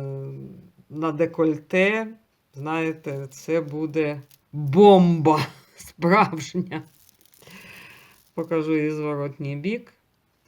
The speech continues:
Мені здається, що це чехословацькі брошки от того періоду, шістдесятих, сімдесятих років. Такий вінтаж. І хоч у мене є кілька так-, таких подібних брошок,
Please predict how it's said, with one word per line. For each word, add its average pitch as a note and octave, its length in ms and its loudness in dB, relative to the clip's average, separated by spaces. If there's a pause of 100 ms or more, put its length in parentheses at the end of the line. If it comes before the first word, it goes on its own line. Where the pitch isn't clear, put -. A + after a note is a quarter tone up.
(300)
Мені B3 240 -2
здається, C4 280 -2
що F#3 120 -12
це A#3+ 100 -2
чехословацькі F#3+ 840 -2
брошки A3+ 680 -2 (360)
от F#3+ 180 -10
того G3 280 0
періоду, F3+ 640 0
шістдесятих, D#3 720 -8
сімдесятих D3 800 -8 (100)
років. C#3+ 380 -12 (400)
Такий D#3+ 500 -6 (140)
вінтаж. D#3+ 560 0 (320)
І F#3 60 -8
хоч A3+ 220 0
у A3+ 60 2
мене A3 260 4
є A#3 220 2
кілька G3 420 -2
так-, F3+ 280 -2 (200)
таких F#3 380 -2
подібних D#3+ 680 2
брошок, F3+ 680 0